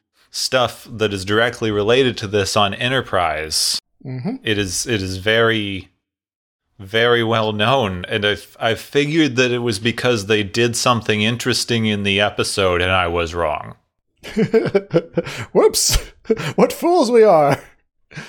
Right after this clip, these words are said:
Speaker 2: Well, I, I, I will counter that there is a couple things that are maybe interesting as far as science fiction at the time that go on, but as far as our, our, our more modern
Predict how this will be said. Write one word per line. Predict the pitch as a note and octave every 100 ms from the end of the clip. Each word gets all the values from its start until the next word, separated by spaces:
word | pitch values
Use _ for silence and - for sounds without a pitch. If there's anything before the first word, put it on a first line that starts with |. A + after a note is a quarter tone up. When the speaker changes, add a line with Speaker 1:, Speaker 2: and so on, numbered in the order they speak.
| - -
Speaker 2:
Well, | C#4 B3+
I, | B3
I, | D#4+ -
I | C#4+ G#3
will | A3 F4 C#4 A#3+
counter | - G#3 G3 E3+
that | E3
there | F3
is | F#3 E3+ - - _ -
a |
couple | - G3+ G3
things | F#3+ F#3 F3
that | E3
are | D#3
maybe | E3 D#3+ D3+ -
interesting | E3 F3 E3+ C#3+
as | C#3
far | - D#3 C#3+ D3
as | D3+ C#3 C3
science | - D#3 D3 -
fiction | D3+ - C#3+
at | -
the |
time | - - - G#3+ D3+ B2 A#2+
that | A#2+ -
go | C3 B2
on, | A#2 A2+ A2+
but | C3 A#2+ A#2 _ _ _ _ F#3 F3+ F3+ A3 - D#4
as | C4 -
far | G#3+ G3
as | D#3+
our, | D3+
our, | D#3 D#3+ - D3+ D#3 D3 D3
our | C#3+
more | C3+ C#3+ C#3
modern | B2+ D3 D3 C#3 C3 B2